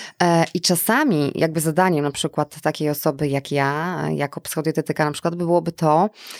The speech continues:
że ja potrafię tą osobę osadzić w pewnym momencie i wiedzieć, czy, e, daleko mamy jeszcze i jak duża jest możliwość osiągnięcia sukcesu,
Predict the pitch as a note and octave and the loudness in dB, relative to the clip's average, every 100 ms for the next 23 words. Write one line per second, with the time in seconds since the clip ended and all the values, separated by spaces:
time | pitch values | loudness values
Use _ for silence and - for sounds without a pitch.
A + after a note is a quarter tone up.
0 | - - E3 E3+ F#3 F#3 - G#3+ F#3+ F#3 | -14 -6 0 2 2 0 -2 0 2 0
1 | F3 D#3+ E3 - E3 E3 E3 - D3 C3+ | 0 -2 -2 -2 0 0 -2 -2 -2 -4
2 | - D#3+ D#3+ D3+ D3 C#3+ - F#3 G3 F#3 | -6 -4 -2 0 -2 -2 -2 0 0 2
3 | D#3 C#3 - - D#3 C3+ _ _ _ _ | 2 2 -2 0 0 0 _ _ _ _
4 | - D#3+ D3+ D3+ C#3+ - D3+ D#3+ E3+ A3+ | -4 -2 0 -2 -4 -6 0 2 2 2
5 | B3+ G#3+ F#3 E3+ D#3+ D#3 - D3+ D#3+ F3 | 2 4 4 2 2 0 -2 0 2 0
6 | - F3 - E3 F#3+ G3 - - E3+ G3 | -4 -8 -8 -2 0 0 -4 -8 -4 0
7 | A3+ G3 E3+ D#3+ E3 E3 F3+ E3 F3+ F3 | 2 2 2 0 -2 -4 -4 -2 -2 -2
8 | F3+ - E3 E3+ D#3+ F3+ F3 E3 - D#3+ | -2 -2 -2 -2 0 0 0 -2 -4 -8
9 | - C#3+ - E3+ | -2 -2 0 0